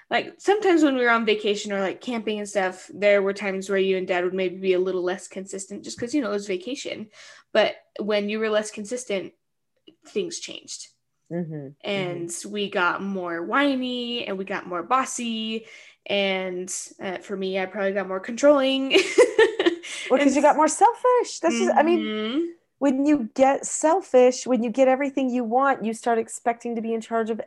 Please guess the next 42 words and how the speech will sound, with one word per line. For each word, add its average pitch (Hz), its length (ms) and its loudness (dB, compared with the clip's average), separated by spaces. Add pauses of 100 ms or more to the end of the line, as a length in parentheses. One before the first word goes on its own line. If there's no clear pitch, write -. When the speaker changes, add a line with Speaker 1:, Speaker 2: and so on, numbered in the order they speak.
(120)
Speaker 2:
everything. 220 880 0
Speaker 1:
Yeah, 160 220 -4
and 202 120 -10
so - 100 -8
that 214 120 0 (100)
Speaker 2:
And 196 140 0
so 214 240 -8
Speaker 1:
consistency 185 180 -4
is 190 200 -8
key 175 380 -10
no 175 200 -12
matter 165 260 -10
what. - 460 -14 (340)
Speaker 2:
Super 233 460 -6
important. 185 440 -4 (280)
So 277 160 2
keep 311 260 0
correcting 285 480 2
stuff. 240 420 0
And 202 140 -2
if 190 120 -8
you 214 40 -2
have 202 120 -2
to 214 60 -10
tell 233 200 -6
them, 233 240 -4
"Oh, 269 340 -4
I'm 233 120 -8
sorry, 240 500 -2 (280)
you 269 200 -2
went 285 180 -4
completely 226 380 -2
out 208 100 2
of 208 80 -6
control. 302 600 -4
You 214 460 -4
lost - 460 -6
your 185 120 -8
privileges 285 520 -2
for - 100 -10
twenty-four 190 380 -8
hours. 294 480 -6